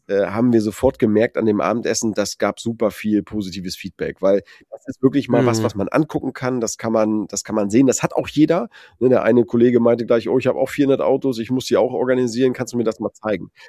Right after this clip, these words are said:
Speaker 1: Und darum geht's ja, ne? Das ist vielleicht nicht immer gleich adaptierbar oder es ist natürlich noch keine Software, wo du sagst, „Okay, die kann ich jetzt“, die würde er natürlich nicht verkaufen, da muss man immer gucken, was da wirklich,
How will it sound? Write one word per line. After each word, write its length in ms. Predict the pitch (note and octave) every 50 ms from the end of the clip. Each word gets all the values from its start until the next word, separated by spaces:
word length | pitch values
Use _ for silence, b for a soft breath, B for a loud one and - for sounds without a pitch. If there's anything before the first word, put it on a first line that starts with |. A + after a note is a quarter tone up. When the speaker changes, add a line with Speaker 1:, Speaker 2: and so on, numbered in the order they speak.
| B B B B B
Speaker 1:
Und 160 | - B2 A#2 B2+
darum 240 | C3 C3+ D3+ D3
geht's 260 | A#2+ C#3 D#3 D#3 - -
ja, 160 | A2+ F#2 F2+
ne? 300 | F2+ A2 D3+ - G#2 F#2
Das 160 | - - -
ist 120 | C3+ D3+ -
vielleicht 260 | - D#3 D3+ D#3 -
nicht 100 | D#3+ D3
immer 200 | D3 C3 D3+ D3+
gleich 260 | C3+ C#3 D3 C#3 -
adaptierbar 840 | - D3 D3 - - - - C#3+ D#3 D3 A#2+ A#2 A2+ A2+ A2+ G#2 G2+
oder 140 | A#2+ C3
es 100 | B2+ -
ist 120 | C3 C3 -
natürlich 280 | C#3+ C3 C3+ C3 B2
noch 160 | C3 C3+ B2 -
keine 260 | - C3 C3+ C#3+ C3+
Software, 460 | - - D3 C#3+ - - C3+ B2+ A#2
wo 80 | A#2+ B2+
du 80 | B2+
sagst, 420 | A#2 B2 B2+ C3 C3+ B2+ - - - b b b b b b
„Okay, 200 | b A2+ - C3+
die 100 | C#3 C3+
kann 160 | - - B2 C#3
ich 100 | C3 B2
jetzt“, 300 | A#2+ - - - - - _
die 200 | - G#2+ G#2+ G2+
würde 160 | B2 C#3 B2+
er 60 | A#2+ A#2+
natürlich 240 | A#2 A#2 C#3 C#3+
nicht 120 | C#3 C#3 -
verkaufen, 500 | - C3+ - - A#2+ C#3+ D#3+ C#3 - A#2
da 80 | A2
muss 140 | A2+ C3 B2+
man 140 | - C3+ B2
immer 160 | A#2 C#3 C3
gucken, 380 | - - D3+ - C3+ C3 A#2+ G2
was 120 | B2 -
da 140 | - B2+ A#2
wirklich, 360 | B2 C3+ - - C3 - -